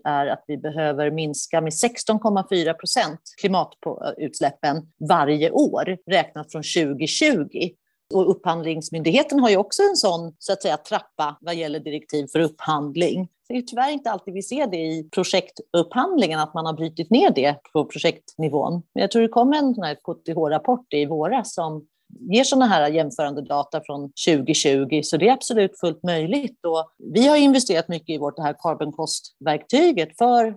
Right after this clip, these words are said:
och de har samma avgränsning som Boverkets klimatdeklarationer. Så man kan ju börja där, eller hur? Det är en sån enhetlig avgränsning. Boverkets generisk data och vilka byggdelar det är som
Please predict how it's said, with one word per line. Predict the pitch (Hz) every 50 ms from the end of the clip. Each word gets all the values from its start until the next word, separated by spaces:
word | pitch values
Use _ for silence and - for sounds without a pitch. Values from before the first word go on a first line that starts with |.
| 175 -
och | 185 180 -
de | 196 208
har | 240 277
samma | 269 285 262 208 196 175
avgränsning | 175 165 156 139 160 175 170 165 - - 165 156 147
som | - 160 151
Boverkets | 151 165 156 147 139 220 247 247 247 - 180 -
klimatdeklarationer. | - - 170 175 165 156 _ - 156 - - 160 160 160 - - 311 311 349 359 277 - - -
Så | - -
man | 220 220
kan | 214 247 240
ju | 233
börja | 208 247 214 202 262 392
där, | 262 277 359 - - - - _ _ -
eller | 220 247 294 320 233
hur? | 175
Det | 170 - 277 294
är |
en | 262 226
sån | 240 196 - -
enhetlig | - 170 151 143 151 147 135 - - 160
avgränsning. | 147 143 131 123 131 131 131 135 - - 147 143
Boverkets | 185 170 147 123 139 143 143 - - 156 143 - - - - _ _ _
generisk | - 165 156 160 160 160 156 151 147 - - _
data | - 160 151 139 - - - 139 139 143 143 139 139 _ _ - -
och | 151 139 - - - 156 - _ 208 - _
vilka | 165 170 180 175 175 160
byggdelar | 139 165 143 131 139 156 160 160 160 156 151 151 147
det | 151
är | 139 139
som | 139 - 156 147